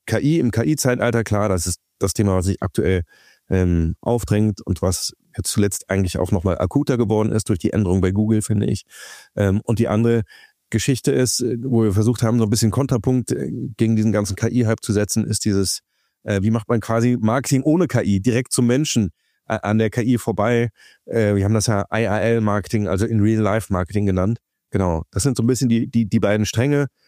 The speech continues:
Ähm, letztendlich muss sich wahrscheinlich jede Marke und jedes Unternehmen muss irgendwie beide Wege gehen und kann sich jetzt nicht nur entscheiden, okay, wir setzen jetzt voll auf K I oder wir setzen, äh,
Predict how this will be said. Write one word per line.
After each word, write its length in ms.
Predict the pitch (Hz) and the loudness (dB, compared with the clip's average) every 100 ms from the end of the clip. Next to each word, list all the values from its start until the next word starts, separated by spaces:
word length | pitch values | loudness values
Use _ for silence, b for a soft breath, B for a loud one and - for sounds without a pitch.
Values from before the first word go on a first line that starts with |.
| _ _ _ | _ _ _
Ähm, 560 | 113 110 107 104 98 90 _ _ _ _ _ _ - | 0 2 2 2 0 -2 _ _ _ _ _ _ -4
letztendlich 500 | 98 - 110 107 - - _ _ _ 71 57 _ _ _ _ | -4 -2 0 0 -4 -14 _ _ _ _ _ _ _ _ _
muss 140 | 123 104 | -2 0
sich 140 | 107 | 0
wahrscheinlich 360 | 98 104 98 90 | 0 0 0 0
jede 160 | 110 | 2
Marke 320 | 101 98 113 | 2 0 0
und 120 | 120 104 | 0 0
jedes 180 | 107 | 0
Unternehmen 580 | 104 104 101 101 107 104 - | 0 0 2 2 2 0 -2
muss 260 | 120 107 | -2 0
irgendwie 280 | 139 110 107 | 0 2 0
beide 320 | 95 110 131 | 0 0 2
Wege 240 | 135 131 123 | 2 2 2
gehen 260 | 135 135 | 0 0
und 120 | 139 110 | -2 -2
kann 140 | 113 | 0
sich 140 | 104 | 0
jetzt 140 | 113 110 | 0 0
nicht 140 | 110 | 0
nur 60 | 113 | 0
entscheiden, 360 | 104 101 101 | 0 0 0
okay, 320 | 95 - 110 117 | -2 -2 0 0
wir 520 | 52 - - 110 101 | -2 -4 -8 -2 0
setzen 200 | 107 127 | 0 0
jetzt 140 | 104 | -2
voll 140 | - 147 | -2 0
auf 120 | 143 | 0
K 100 | 156 | 0
I 220 | 160 151 | 0 0
oder 120 | - | 2
wir 100 | 107 | 2
setzen, 320 | 107 - 110 98 B B B - | 0 0 -2 -4 B B B -4
äh, 500 | 113 104 104 104 | 0 2 2 2